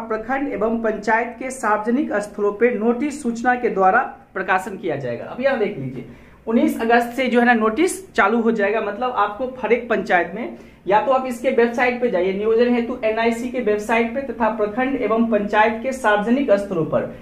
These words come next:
notice सूचना द्वारा प्रकाशन किया जाएगा। तो एनआईसी के website पे कैसे जाइएगा, इस पे जो है ना, आपको हम screen पे देके हम बता देंगे आपको। एनआईसी पे डब्ल्यू डब्ल्यू डब्ल्यू एन आई सी डॉट कॉम करके खोलिएगा, ये मिल जाएगा आपको।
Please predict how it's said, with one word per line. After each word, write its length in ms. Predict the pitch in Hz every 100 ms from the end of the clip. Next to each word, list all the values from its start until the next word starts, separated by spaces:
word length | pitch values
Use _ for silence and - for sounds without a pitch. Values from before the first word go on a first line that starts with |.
| - -
notice 440 | 185 233 233 302 226
सूचना 300 | 233 240 254
द्वारा 240 | 214 214
प्रकाशन 480 | 240 190 180 165 170
किया 200 | 170 120
जाएगा। 340 | 113 95 92 - - - - -
तो 100 | -
एनआईसी 420 | 233 233 247 311
के 60 | 311
website 460 | 240 247 262 247 247
पे 80 |
कैसे 300 | 240 226 254
जाइएगा, 420 | 262 254 262 285 - 214
इस 160 | 226
पे 120 | 262
जो 120 | 262 269
है 80 |
ना, 100 | 254 269
आपको 260 | - 247
हम 160 | 247 -
screen 320 | - 269 269
पे 80 | 269
देके 260 | 214 226 269
हम 100 | 240
बता 220 | 185 160
देंगे 240 | 143 143
आपको। 260 | 135 131 -
एनआईसी 380 | 202 214 226 233
पे 60 |
डब्ल्यू 140 | 220 220
डब्ल्यू 160 | 247
डब्ल्यू 200 | 247 247
एन 40 | 226
आई 60 |
सी 160 | 233 247
डॉट 200 | 226 226
कॉम 160 | 233 233
करके 280 | 226 233 233
खोलिएगा, 440 | - 226 233 262 277
ये 140 | 202
मिल 180 | 196 196
जाएगा 280 | 147 120 117
आपको। 300 | 117 -